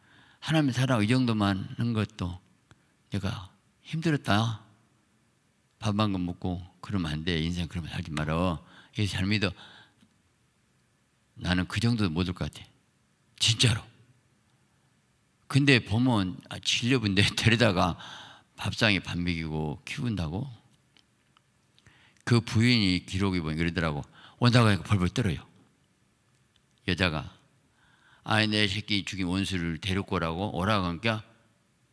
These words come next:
몸이 굳어져갖고 어쩔 줄 몰라. 막 못 견디겠어. 안 보고 싶은데. 데려다 그 새끼 밥 먹여주고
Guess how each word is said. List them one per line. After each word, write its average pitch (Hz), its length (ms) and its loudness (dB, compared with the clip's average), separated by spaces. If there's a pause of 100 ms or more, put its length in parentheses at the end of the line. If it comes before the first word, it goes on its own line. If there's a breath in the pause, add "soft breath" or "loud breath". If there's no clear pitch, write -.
(800)
몸이 95 280 -2
굳어져갖고 90 580 -6 (880)
어쩔 139 340 2
줄 107 120 -4
몰라. 80 260 -8 (300)
막 - 180 -20 (760)
못 143 160 0
견디겠어. 143 460 2 (320)
안 127 160 2
보고 208 180 4
싶은데. 78 600 -4 (1300 soft breath)
데려다 202 640 8
그 143 100 -6
새끼 139 400 0
밥 104 220 -6
먹여주고 113 440 -2